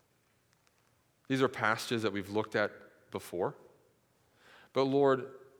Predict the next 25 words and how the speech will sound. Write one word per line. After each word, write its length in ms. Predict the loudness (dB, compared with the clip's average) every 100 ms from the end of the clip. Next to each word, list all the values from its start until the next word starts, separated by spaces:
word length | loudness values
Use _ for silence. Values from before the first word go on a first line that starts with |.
| -4
may 100 | -2
they 80 | 2
never, 180 | 0 0
may 280 | 0 0
they, 40 | 0
may 100 | -4
they 80 | -2
never 140 | -2 -2
become 280 | -4 -6
so 280 | -8 -2 -2
familiar 500 | -2 -6 -4 -2 -4 -10 _ _ _ _
that 100 | -8
they 60 | -6
lose 280 | -4 -4 -4
their 80 |
power. 480 | -6 -8 -6 -6 -8 -12 _ _ _ _ _ _ _ _ _ _ _ _ -4
But 80 |
may 240 | 2 4 4
in 120 | 4
rehearsing 600 | 0 4 2 2 -2 -6
them, 140 | -6
we 100 | -6
be 140 | -6 -6
struck 480 | -6 -2 -2 -2 -10
anew, 440 | -8 -6 -6